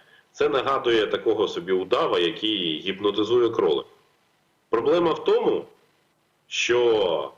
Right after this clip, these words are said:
вже майже сімсот п'ятдесят днів триває широкомасштабне вторгнення, і Росія, е, ну, вона не виконала завдання, які перед собою ставила, це реальний факт.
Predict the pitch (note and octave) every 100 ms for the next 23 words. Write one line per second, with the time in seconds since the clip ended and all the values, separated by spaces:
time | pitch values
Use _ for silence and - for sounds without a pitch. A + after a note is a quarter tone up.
0 | _ _ _ _ _ _ _ E2+ A#2 G#2+
1 | A2+ A2+ G2+ F2+ G2+ F#2 A#2 - G#2+ G#2+
2 | - G#2+ G#2 G2+ - F2+ F#2 E2+ - E2+
3 | E2 F#2 F2+ F#2 E2 F2 - E3 - E2+
4 | C2+ _ _ _ _ _ _ _ _ _
5 | _ _ _ _ _ G2 F#2+ F2+ F2 E2+
6 | D#2+ D#2 D#2 A#2 - D3+ F3+ C#3+ G#2 E2+
7 | D2 - - - C#2+ - - - - -
8 | F#2+ G#2 A2 G#2 G#2 D3 E3+ F#3 A#3 F3+
9 | B2 A2 G2+ G2+ G#2 F#2+ E2+ - E2+ F#2
10 | F2 F2 F2 E2+ E2 - D#2+ C#2+ C#2 C#2
11 | - F2 E2+ E2+ E2 E2+ F#2+ F#2+ A#2+ -
12 | F2